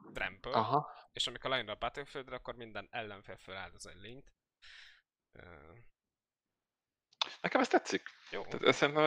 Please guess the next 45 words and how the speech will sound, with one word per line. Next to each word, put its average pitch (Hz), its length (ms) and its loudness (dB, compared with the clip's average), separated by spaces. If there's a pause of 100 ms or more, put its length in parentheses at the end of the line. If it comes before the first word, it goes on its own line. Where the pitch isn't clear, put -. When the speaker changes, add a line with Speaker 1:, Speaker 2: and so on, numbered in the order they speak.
Speaker 2:
ez 147 240 10
szerintem 170 240 4
ez 160 60 6
egy 175 100 6
jó 120 200 10
U 98 60 8
C, - 80 -6
tehát 104 300 6
hat 143 260 8
mana, 110 320 6
hat 156 200 10
manáért 107 300 12
egy 101 80 10
öt - 160 10
per 107 120 8
öt 107 120 10
flyer 101 420 12
trample, 107 460 6
azért - 380 2
az - 160 0
nagyon 87 360 -2
oda, - 400 0
oda - 380 4
üt. - 260 -2 (340)
Az, 160 220 12
hogy 127 120 6
fel 135 240 6
kell 107 140 8
áldozod 110 360 10
egy 104 100 10
lényt, 110 240 4
nem 117 180 4
a 101 60 12
legoptimálisabb, 107 960 6
de 104 80 8
ugye 104 240 8
az 69 100 8
ellenfél 127 440 10
is 123 120 2
áldoz 117 380 8
fel. 113 460 10 (600)
Szerintem 135 580 2
teljesen, - 640 2 (300)
teljesen - 380 -2
jó. 113 260 -4